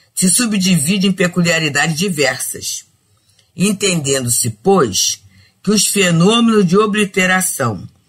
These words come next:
suscetíveis de ocorrer em alguns dos setores corticais do corpo físico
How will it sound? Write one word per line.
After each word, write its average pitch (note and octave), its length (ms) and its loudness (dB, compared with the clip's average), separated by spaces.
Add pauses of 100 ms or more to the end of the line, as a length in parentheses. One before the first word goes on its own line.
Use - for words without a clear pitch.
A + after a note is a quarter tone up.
(320)
suscetíveis G3 920 0
de G3 60 2
ocorrer E3 520 2
em D3+ 120 0
alguns D3 380 2
dos G3+ 180 -2
setores C#3 640 -2
corticais E3 920 -4 (240)
do E3+ 140 0
corpo C3+ 340 -2
físico B2+ 600 -2